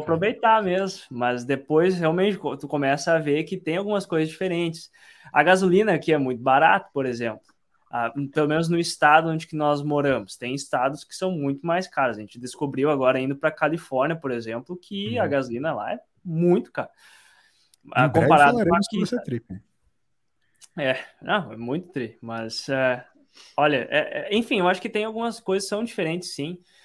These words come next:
Speaker 2: A Gabi teve um baita de um choque, vou deixar ela contar, a ques-, na questão de saúde, né? Você se mudar, e principalmente eu cresci num país que tem um sistema único de saúde, sabe?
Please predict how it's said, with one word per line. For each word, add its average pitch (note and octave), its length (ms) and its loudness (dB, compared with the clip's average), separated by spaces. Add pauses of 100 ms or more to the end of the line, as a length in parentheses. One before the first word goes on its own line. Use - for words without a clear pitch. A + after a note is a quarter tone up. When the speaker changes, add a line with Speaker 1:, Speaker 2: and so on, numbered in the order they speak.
(120)
Speaker 2:
A C3 120 0
Gabi C#3 340 4
teve D#3 240 -2
um D3 160 -2
baita C3 280 0
de F3+ 60 -4
um E3+ 80 -2
choque, D#3 360 -2
vou B2 100 -8
deixar B2 240 -4
ela D3+ 160 2
contar, C#3 580 -6
a C3 180 -4
ques-, C3+ 320 -16
na C3+ 140 -6
questão C#3 280 -8
de C#3 80 -10
saúde, D#3+ 440 -2
né? G2 200 -12
Você C3 560 -6 (460)
se - 180 -10
mudar, C#3 600 2
e D3 100 -6
principalmente F3+ 580 -4
eu D#3 200 2
cresci D#3 640 -2 (600)
num D#3 160 -2
país D#3+ 400 2
que G#3 120 -10
tem F3 200 -2
um F#3+ 120 -4
sistema E3+ 460 -4
único E3 300 -4
de - 80 -12
saúde, F3 420 -2
sabe? - 220 -14